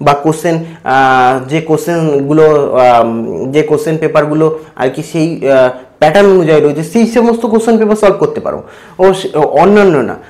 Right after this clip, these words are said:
আহ, সেই সমস্ত test, আহ, question paper solve করতে পারো। এবং যদি সব থেকে আরও যদি একটু ভালো ইয়ে করতে চাও তাহলে বিগত দশ বছর কিংবা পাঁচ বছরে previous ইয়ারে যে কোশ্চেনগুলো এসেছে সেই previous ইয়ারের কোশ্চেনগুলো তোমরা solve করতে পারো। তাহলে এগুলো কিন্তু একটা টাইমের মধ্যে ফেলতে হবে, এই টাইমে এগুলো সলভ করবে। এবং,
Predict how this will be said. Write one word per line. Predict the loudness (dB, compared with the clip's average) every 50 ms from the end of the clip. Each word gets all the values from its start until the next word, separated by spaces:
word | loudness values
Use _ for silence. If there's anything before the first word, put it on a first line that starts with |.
| -10 -6
আহ, | -4 -4
সেই | 0 2 0 2 2
সমস্ত | 0 0 -2 -2 -4 -6 -4 -4
test, | -4 -6 -6 -4 -2
আহ, | -2 0 0 -2 -2 -2
question | -4 -4 -4 -4 -6 -6
paper | -4 -6 -4
solve | -2 -2 -2 -2 -2 -4
করতে | -10 -12 -12 -12
পারো। | -12 -12 -10
এবং | -6 -2 0 2 2 2
যদি | 2 0 -2 -2
সব | -2 -4 -6 -4 -6
থেকে | -8 -6 -4 -2 0
আরও | 0 0 0 0
যদি | -2 -2 -4 -6
একটু | -8 -8 -8 -10 -10 -10 -14 -20 -20 _ -8
ভালো | -2 0 2 2 4 2 2
ইয়ে | 2 2 2
করতে | 2 0 0 -2 -2
চাও | 0 0 0
তাহলে | 0 0 0 0 0
বিগত | 0 0 0 0 0 0
দশ | -2 0 2 2
বছর | 2 2 2 0 0 0 -2
কিংবা | -2 -2 -2 -2 -2
পাঁচ | -2 -2 -4 -4 -2 -2
বছরে | -2 -2 -2 -2 -4 -8 -8 -10 -14 -20 -8 -4
previous | -2 0 2 2 0 0 0
ইয়ারে | 0 0 2 2 2
যে | 0 0 0
কোশ্চেনগুলো | 0 -2 -4 -2 -4 -2 -2 0 0 0
এসেছে | -2 -2 -6 -6
সেই | -4 -4 -4
previous | -4 -4 -2 0 0 0 0 0
ইয়ারের | 0 0 0 0 0
কোশ্চেনগুলো | -2 -6 -6 -4 -4 -4 -2 -2 -4
তোমরা | -4 -4 -4 -4 -4 -4
solve | -4 -4 -4 -8
করতে | -10 -12 -10 -8
পারো। | -8 -8 -8 -10 -12 -18 -20 -8 _
তাহলে | -2 -2 0 0 0 0 0 0 -4 -6 -4
এগুলো | 0 2 4 4
কিন্তু | 4 4 4 4 2
একটা | 2 0 0 -2 -2 -4 -8 -12 -12 -8 -8 -8 -6 -2 0
টাইমের | 2 4 4 4 4
মধ্যে | 4 2 2 0 0
ফেলতে | 0 -2 0 0 0
হবে, | 0 0 2
এই | 2 2 2 2
টাইমে | 2 0 0 0 0
এগুলো | 0 0 -2 -2
সলভ | -2 -4 -4 -2 -2 -2 0 0
করবে। | -2 0 0 0
এবং, | 0 0 -2 -2